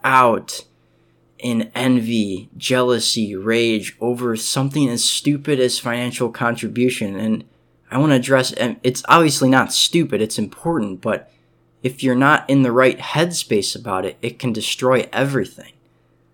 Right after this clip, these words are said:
For some couples, it's important to keep a budget, which includes tracking all spending on a weekly or monthly basis. And I think it's valid to discuss these options with your partner.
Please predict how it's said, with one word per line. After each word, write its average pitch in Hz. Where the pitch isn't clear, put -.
For 139
some 185
couples, 156
it's 143
important 135
to 120
keep -
a -
budget, -
which 104
includes 120
tracking 131
all 123
spending 123
on 110
a 104
weekly 113
or 110
monthly 107
basis. 113
And 127
I 139
think 143
it's 131
valid 117
to 110
discuss -
these 123
options 110
with 107
your 98
partner. -